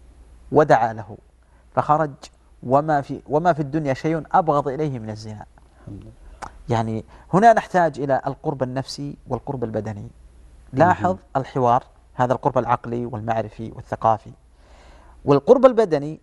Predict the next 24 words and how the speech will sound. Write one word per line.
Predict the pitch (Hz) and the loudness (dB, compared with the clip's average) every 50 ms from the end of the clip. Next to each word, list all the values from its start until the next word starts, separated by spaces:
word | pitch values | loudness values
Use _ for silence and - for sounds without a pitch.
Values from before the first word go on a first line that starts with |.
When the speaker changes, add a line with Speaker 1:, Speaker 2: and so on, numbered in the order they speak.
| _ | _
Speaker 1:
حينما | - - 160 160 156 160 180 | -10 -8 -4 -2 0 0 0
وضع | 196 190 170 | 0 0 -2
النبي | 170 160 143 | -6 -8 -8
صلى | 160 147 | -10 -10
الله | 151 - | -10 -10
عليه | 175 165 | -10 -10
وسلم | 165 156 | -8 -8
يده | 165 180 160 135 123 - 113 104 | -8 -6 -6 -6 -6 -4 -6 -6
على | 113 117 | -6 -8
صدر | - - 117 110 113 110 | -8 -10 -10 -8 -8 -8
هذا | 110 113 110 110 | -8 -8 -8 -10
الرجل | 110 113 - - | -10 -12 -16 -16
الشاب | - - - - 104 - - _ - - - - - - - - - - - - - - - - - | -16 -16 -12 -12 -12 -12 -14 _ -20 -20 -20 -20 -20 -20 -20 -20 -20 -20 -20 -20 -20 -20 -20 -12 -4
ودعا | 127 127 117 120 110 113 107 | -2 0 2 2 2 2 0
له، | 104 107 110 - _ _ _ _ _ _ - _ _ - | -2 -4 -12 -16 _ _ _ _ _ _ -20 _ _ -4
وهذه | 123 113 131 139 135 131 127 127 127 | -2 0 0 0 -2 -2 -6 -6 -4
يفعلها | 127 123 - 123 139 135 120 | -6 -6 -4 -4 -4 -2 -2
عليه | 117 123 123 | -4 -6 -6
الصلاة | 117 - 127 - | -8 -14 -14 -16
والسلام | 120 - - 123 123 131 | -14 -10 -8 -6 -6 -6
في | 123 127 123 | -6 -6 -6
مواضع | 123 123 131 131 127 | -4 -2 -2 -2 -2
كثيرة. | 123 - 123 117 143 139 123 113 - - - _ _ _ _ - _ - - - - - - - - - - - | -4 -4 -6 -6 -6 -6 -6 -8 -10 -14 -20 _ _ _ _ -20 _ -20 -20 -20 -20 -20 -20 -20 -20 -16 -6 0
يأتي | 127 135 - - - - 127 127 127 131 | 2 2 0 0 -8 -8 -8 -8 -8 -8